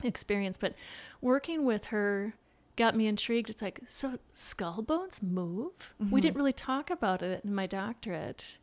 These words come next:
Speaker 2: Mm-hmm.
Speaker 1: Um, it wasn't until I got in-, involved with these research to really understand how well researched this work is and how important it is to have the skull bo-,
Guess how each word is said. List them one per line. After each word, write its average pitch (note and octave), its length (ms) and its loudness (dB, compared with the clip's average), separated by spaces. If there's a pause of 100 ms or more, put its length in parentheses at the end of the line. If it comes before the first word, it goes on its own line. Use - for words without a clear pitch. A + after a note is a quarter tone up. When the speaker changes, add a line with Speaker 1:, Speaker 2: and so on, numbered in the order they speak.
Speaker 2:
Mm-hmm. F#3+ 240 -2 (680)
Speaker 1:
Um, G3 320 -4
it - 60 -6
wasn't A3+ 260 2
until G#3 240 0
I G3+ 80 -2
got G3 200 -2
in-, G3+ 260 -4
involved F#3+ 340 -2
with F#3 80 -10
these F#3 240 -4
research G#3 500 0
to G3+ 140 -4
really G#3+ 420 6
understand G3 760 -2
how G3+ 640 0
well G3+ 280 -2
researched G#3 800 -2 (140)
this - 240 0
work F#3 320 -4
is G3 400 0 (400)
and G#3 120 0
how A3+ 180 2
important G#3+ 480 0
it F#3+ 40 0
is F#3+ 120 0
to G#3+ 100 -6
have F#3+ 320 -4
the - 80 -8
skull A#3 320 -2
bo-, A3 220 2